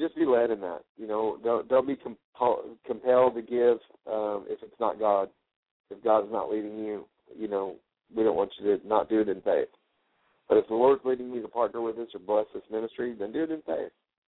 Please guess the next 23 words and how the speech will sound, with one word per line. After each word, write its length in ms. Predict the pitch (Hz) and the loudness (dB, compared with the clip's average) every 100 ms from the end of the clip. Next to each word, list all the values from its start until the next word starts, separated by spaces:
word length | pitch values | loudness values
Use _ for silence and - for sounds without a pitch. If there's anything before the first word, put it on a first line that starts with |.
| _ _ _ _ _ _ | _ _ _ _ _ _
It's 140 | - 107 | -8 2
a 20 | |
real 180 | 123 120 - | 4 4 0
simple 260 | 120 107 104 | -6 -6 -10
thing. 180 | 95 87 _ _ _ _ _ _ _ _ _ _ _ _ _ _ _ _ _ - | -12 -12 _ _ _ _ _ _ _ _ _ _ _ _ _ _ _ _ _ 4
But, 280 | 113 110 - _ | 6 4 0 _
you 120 | 139 | 0
know, 320 | 151 156 160 | 4 4 4
with 140 | 135 139 | 2 2
that 180 | 151 147 | 2 4
being 220 | 143 131 - | 0 0 -4
said, 260 | 113 110 110 _ _ _ _ _ _ _ _ _ _ - | 0 0 -2 _ _ _ _ _ _ _ _ _ _ -6
the 60 | |
Lord 260 | 113 127 123 | 2 2 2
is 60 | 110 | -2
good. 260 | 110 98 95 90 _ _ _ | -6 -4 -6 _ _ _ _
You 100 | 107 | -14
know, 100 | 104 | -10
God 260 | 110 113 120 | -4 0 0
is 80 | 104 | -4
a 160 | 101 | -8
good 180 | 113 113 | -8 -4
God. 360 | 110 104 101 | 0 2 2